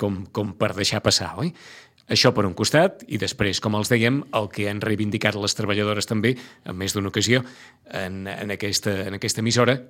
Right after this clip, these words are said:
tot un seguit, tot un seguit de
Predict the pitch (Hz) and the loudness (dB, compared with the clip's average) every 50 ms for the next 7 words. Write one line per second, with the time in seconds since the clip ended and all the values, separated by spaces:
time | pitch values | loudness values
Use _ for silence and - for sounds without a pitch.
0 | - _ _ - 143 156 160 - - 143 139 139 127 - 123 117 117 127 143 - | -20 _ _ 2 4 4 4 2 0 -2 0 0 2 2 2 4 6 4 4 2
1 | - - - - _ _ _ _ _ _ _ _ _ - 123 123 120 123 120 120 | -2 -10 -12 -12 _ _ _ _ _ _ _ _ _ -4 -2 -2 -2 -2 0 0
2 | 107 - 110 101 110 117 117 117 - - - - - - - _ _ _ _ - | 0 0 0 2 2 0 0 -2 -10 -20 -20 -20 -20 -20 -20 _ _ _ _ -18
3 | 101 90 107 107 107 110 110 123 | -4 0 0 2 2 2 0 0